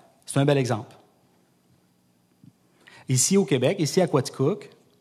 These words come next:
on peut développer et mettre en place la technologie de l'incubateur de Énergir, lequel j'ai appris à la dernière rencontre de l'U P A.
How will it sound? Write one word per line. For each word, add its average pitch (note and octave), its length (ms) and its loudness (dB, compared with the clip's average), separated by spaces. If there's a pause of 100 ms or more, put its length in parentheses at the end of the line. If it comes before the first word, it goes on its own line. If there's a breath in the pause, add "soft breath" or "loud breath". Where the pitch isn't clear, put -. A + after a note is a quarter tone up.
(400 soft breath)
on B2 100 0
peut C3+ 160 2
développer D#3 480 4
et C3 60 2
mettre C3 220 2
en C#3 140 0
place C3 480 -4 (220)
la A#2 120 2
technologie C3+ 640 2
de C#3+ 80 4
l'incubateur B2+ 640 2
de B2 180 0
Énergir, A#2+ 640 -2 (1500)
lequel B2 220 -2
j'ai A#2 100 0
appris A2+ 400 -6 (480 soft breath)
à A2 60 -10
la G#2+ 60 -8
dernière A2 280 -2
rencontre A2 280 -2
de G#2 80 -4
l'U G2 100 -8
P G#2 180 -8
A. C3 140 -8